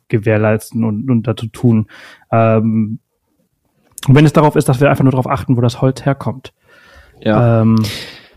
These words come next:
Speaker 1: ja.
Speaker 2: Genau. Es sind die kleinen Dinge, ne? Damit, damit fängt man an und, ähm, ich meine, es ist tatsächlich auch sowas wie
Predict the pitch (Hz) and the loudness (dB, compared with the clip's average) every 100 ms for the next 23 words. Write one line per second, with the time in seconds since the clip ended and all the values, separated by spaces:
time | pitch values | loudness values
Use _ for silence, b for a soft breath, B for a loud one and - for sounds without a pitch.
0 | _ 120 120 - 104 104 104 92 80 b | _ 0 0 -4 0 2 2 0 -6 b
1 | b b _ _ _ _ 113 - 107 - | b b _ _ _ _ -2 2 2 2
2 | 110 110 107 104 87 95 98 95 104 - | 2 4 4 4 4 2 2 2 2 0
3 | 101 107 107 - _ - - 104 98 98 | 0 2 2 -2 _ -10 -2 0 2 2
4 | 107 107 95 92 90 90 92 92 90 87 | 4 4 4 4 2 0 2 2 2 0
5 | 90 - _ _ _ _ - 107 113 117 | -2 -10 _ _ _ _ 2 4 6 4
6 | 110 117 107 117 107 101 107 104 - 104 | 2 -2 0 0 0 0 2 2 2 2
7 | 101 101 | 4 4